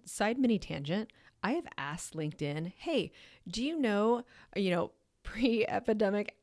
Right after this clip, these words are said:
post-epidemic, what are the messages? How many messages are people getting every day?" And they're like, "Oh, sorry, we don't have data for that." I go, "Great, can I pay for that data?" No, I can't. Okay. Um, but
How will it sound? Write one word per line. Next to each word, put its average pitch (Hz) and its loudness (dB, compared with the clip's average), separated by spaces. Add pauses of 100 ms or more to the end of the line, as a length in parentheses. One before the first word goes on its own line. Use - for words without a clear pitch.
(360)
post-epidemic, 202 2
what 175 2
are 466 2
the 302 6
messages? 196 2
How 208 4
many 381 2
messages 240 0
are 180 4
people 180 -4
getting 170 2
every 156 -2
day?" 160 2
And 147 -4
they're 147 -8
like, 156 -12 (120)
"Oh, 214 0
sorry, 208 -2
we 175 -2
don't 190 -2
have 165 -6
data 175 0
for - -6
that." 135 -6 (240)
I 196 -6
go, 196 -4 (220)
"Great, 214 4
can 170 -4
I 151 0
pay - 2
for 202 -2
that 240 2
data?" 269 0 (100)
No, 160 -6
I - -6
can't. - -10
Okay. - -6 (460)
Um, 214 2
but 196 6